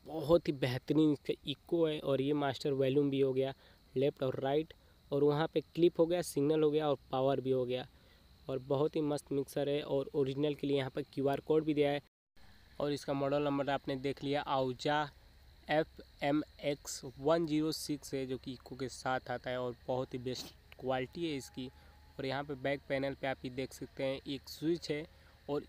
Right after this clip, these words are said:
इसी के बगल में एक fuse भी दिया है, दिया हुआ है। और wire की quality बहुत अच्छा थी। यहाँ पे ओजा लिखा हुआ है, बड़े, बड़े बस, बड़े बड़े शब्दों में यहाँ पे कुछ information है, जो कि आप पढ़ सकते हैं। यहाँ पे humming, अगर humming आपका mixer उठाता है तो यहाँ से आप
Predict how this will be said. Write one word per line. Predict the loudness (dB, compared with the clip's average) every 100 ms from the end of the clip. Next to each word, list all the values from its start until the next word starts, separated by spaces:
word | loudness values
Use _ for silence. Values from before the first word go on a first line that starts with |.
| -10
इसी | -10 -8 -4
के | -2
बगल | 2 2
में | 2
एक | 0 -4
fuse | -6 -4 -2
भी | -4
दिया | -2 -2
है, | -2 -4 -8
दिया | -8 -2 0
हुआ | 0 -2 -4
है। | -4
और | -4 -2
wire | -2 -2
की | -6
quality | -4 -4 -4 -4
बहुत | -4 -4 -4
अच्छा | -8 -8 -10
थी। | -8 -6
यहाँ | -6 -6
पे | -10 -4
ओजा | -4 -2 -2
लिखा | -4 -4
हुआ | -4 -4
है, | -6 -6
बड़े, | -6 -6 -10 -20 -20 -20 -12 -4
बड़े | -2
बस, | -2 -4 -4
बड़े | -4 -2
बड़े | -2
शब्दों | -4 -6 -4 -4
में | -2 -4
यहाँ | -4 -6
पे | -8
कुछ | -8 -10 -12 -16 -20 -10
information | -8 -4 -2 -2 -2 -4 -4
है, | -4
जो | -6
कि | -6
आप | -8 -6
पढ़ | -6
सकते | -6 -10 -10 -10
हैं। | -8 -6 -4
यहाँ | -6 -6
पे | -10 -14 -20 -20 -14 -6
humming, | -2 -2 -4
अगर | -6 -4 -4
humming | -4 -2
आपका | -2 -2 -4
mixer | -4 -4
उठाता | -6 -6 -6 -6
है |
तो | -4
यहाँ | -4 -4
से |
आप | -6